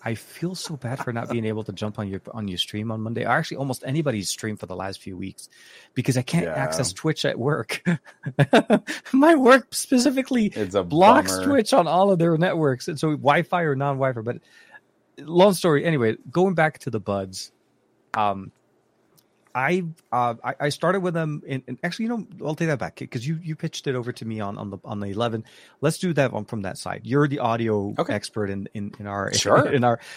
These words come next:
Speaker 1: in our dais over here. You know, I would have to, uh,
Speaker 2: Yeah.
Speaker 1: con-, confer with you. What are your, what are your thoughts? What, what are, what are, obviously, how
Speaker 2: Man, these are such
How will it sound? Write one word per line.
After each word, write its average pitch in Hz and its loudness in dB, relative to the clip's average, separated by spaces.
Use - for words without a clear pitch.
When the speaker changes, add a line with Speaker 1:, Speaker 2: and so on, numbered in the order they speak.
Speaker 1:
in 123 2
our 117 8
dais 117 6
over 107 0
here. 107 0
You 110 0
know, 104 0
I 107 0
would 110 -2
have 127 -2
to, 110 -4
uh, - -12
Speaker 2:
Yeah. 147 4
Speaker 1:
con-, 123 -10
confer 123 0
with 107 -4
you. 101 -4
What 151 0
are 196 0
your, 160 2
what 170 -2
are 196 -2
your 165 -2
thoughts? - -6
What, 135 -6
what 147 0
are, 160 -4
what 139 0
are, 135 2
obviously, 120 0
how 135 2
Speaker 2:
Man, 233 8
these 196 2
are 143 6
such - 2